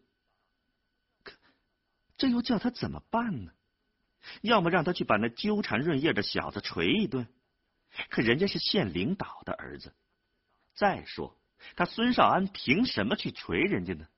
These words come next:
如果将来兰香长大了，有人敢这样，他就敢去把那个人捶个半死。可眼下，唉。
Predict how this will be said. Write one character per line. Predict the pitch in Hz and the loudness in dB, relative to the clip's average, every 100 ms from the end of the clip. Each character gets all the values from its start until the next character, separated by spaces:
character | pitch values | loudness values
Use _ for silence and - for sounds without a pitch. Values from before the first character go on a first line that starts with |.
| _ _ _ _ _ _ _ _ _ _ _ | _ _ _ _ _ _ _ _ _ _ _
如 | 117 104 | -2 -2
果 | 98 | 0
将 | 113 113 | 2 4
来 | 110 | 2
兰 | 95 78 110 | 0 -2 -4
香 | - 160 180 | -2 0 0
长 | 98 71 | -6 -8
大 | - 143 90 | -4 -4 -6
了， | 71 - _ _ - | -12 -18 _ _ -6
有 | - 123 | 2 4
人 | 156 | 4
敢 | 202 82 | 0 -4
这 | - 185 113 | 0 2 2
样， | 73 71 _ _ - | 0 -6 _ _ -4
他 | - | 0
就 | 214 | 2
敢 | 139 95 | 2 -2
去 | - | 2
把 | 120 | 4
那 | 117 143 | 6 4
个 | 92 | 4
人 | 82 71 | 0 -2
捶 | - 101 | 0 0
个 | 151 | 4
半 | 160 180 | 4 4
死。 | 76 - - - - _ _ _ - | 0 -12 -12 -10 -12 _ _ _ -20
可 | - 277 | -2 0
眼 | 220 170 | 2 -2
下， | - 202 139 - _ _ _ _ _ _ _ _ _ _ _ _ _ | 0 4 4 0 _ _ _ _ _ _ _ _ _ _ _ _ _
唉。 | - - - | -10 -8 -8